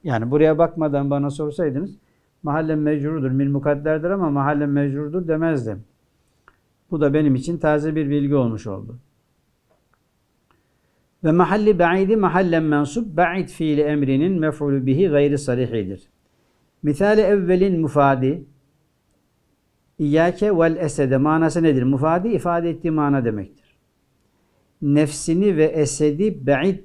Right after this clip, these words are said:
et ki. İyyâke vel esede nefsini ve esedi ba'id et ki. Yani nefsini ondan uzak eyle ve hazer et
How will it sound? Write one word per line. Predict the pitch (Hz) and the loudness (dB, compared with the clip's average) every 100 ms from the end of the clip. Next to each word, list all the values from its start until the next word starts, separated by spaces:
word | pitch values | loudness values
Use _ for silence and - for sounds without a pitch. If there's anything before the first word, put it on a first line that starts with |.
| _ | _
et | 156 147 - | -6 -6 -8
ki. | - 98 - _ _ _ _ _ _ _ _ _ _ - | -12 -12 -14 _ _ _ _ _ _ _ _ _ _ -4
İyyâke | 135 139 147 147 139 | 0 2 2 2 2
vel | 143 135 | 4 2
esede | 151 139 175 180 202 202 185 | -2 -2 -2 0 -2 -4 -6
nefsini | 135 139 139 - - 143 156 240 240 - _ _ _ 143 | 0 0 0 -4 -2 2 4 2 -2 -10 _ _ _ -2
ve | 139 | 0
esedi | 147 160 135 156 151 160 127 127 | 0 -2 -2 -2 0 0 0 0
ba'id | 127 165 151 - | 0 -2 -4 -4
et | 220 - | -4 -4
ki. | - 107 - _ _ _ | -6 -6 -6 _ _ _
Yani | 139 147 156 151 143 | 0 2 2 2 2
nefsini | 156 - - 180 190 | 0 -2 -4 -2 0
ondan | 156 147 170 208 208 - | 0 0 0 -2 -4 -6
uzak | 147 165 185 185 | -2 0 0 0
eyle | 135 120 107 98 _ _ _ _ _ | -2 -2 -4 -8 _ _ _ _ _
ve | 123 135 | -2 -2
hazer | - 151 147 190 175 - | 0 -2 2 2 0 -2
et | 143 - - | -2 -2 -8